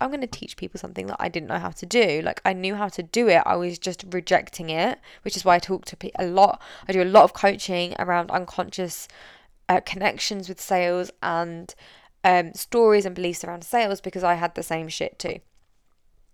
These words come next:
But in terms of, like, actual things that I had experience in, it was taking a product and selling it software, but I knew how to do that with offers as well. So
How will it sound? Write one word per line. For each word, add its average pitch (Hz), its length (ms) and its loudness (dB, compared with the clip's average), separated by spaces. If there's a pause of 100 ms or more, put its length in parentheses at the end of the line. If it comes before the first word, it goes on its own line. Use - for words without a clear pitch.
(500)
But 190 180 8
in 180 100 -8
terms 202 420 0
of, 185 240 -4
like, 165 340 2
actual 170 640 -4 (640)
things 175 320 -2
that - 120 -2
I 175 180 2
had 170 240 -2
experience 220 580 -4
in, 170 220 0
it - 100 -6
was 170 120 -6
taking 170 340 -6
a - 40 -14
product - 380 -2
and 175 100 -14
selling 170 300 -6
it - 200 -8 (100)
software, 160 560 2
but 160 260 2
I 175 60 -4
knew 170 160 -8
how 175 100 -10
to - 160 -16
do - 180 -8
that - 200 -2
with - 260 -8 (120)
offers - 380 -8
as - 140 -16
well. - 260 -2 (680)
So 226 680 6